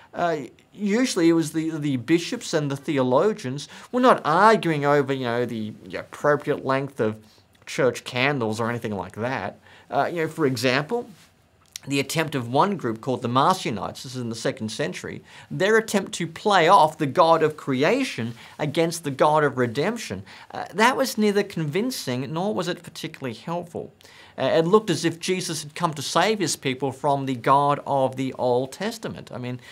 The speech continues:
that was a totally unacceptable, uh, proposition. Uh, the efforts of the Arians in the fourth century to somehow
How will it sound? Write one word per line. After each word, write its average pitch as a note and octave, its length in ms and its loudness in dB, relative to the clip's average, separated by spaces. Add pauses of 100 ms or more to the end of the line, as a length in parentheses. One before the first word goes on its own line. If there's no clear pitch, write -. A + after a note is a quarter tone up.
(160)
that E3 140 2
was C#3+ 120 0
a C3+ 120 2
totally C3+ 640 -2 (200)
unacceptable, D#3 1080 -2 (220)
uh, C#3 240 -2
proposition. B2 880 -6 (580)
Uh, B2 320 2
the D#3 240 -2
efforts F3 360 2
of C#3 80 2
the C3+ 220 2
Arians F#3 760 2
in D3 160 -6
the C#3 120 -4
fourth G#3+ 420 0
century - 560 -6 (440)
to - 120 -8
somehow D#3+ 580 6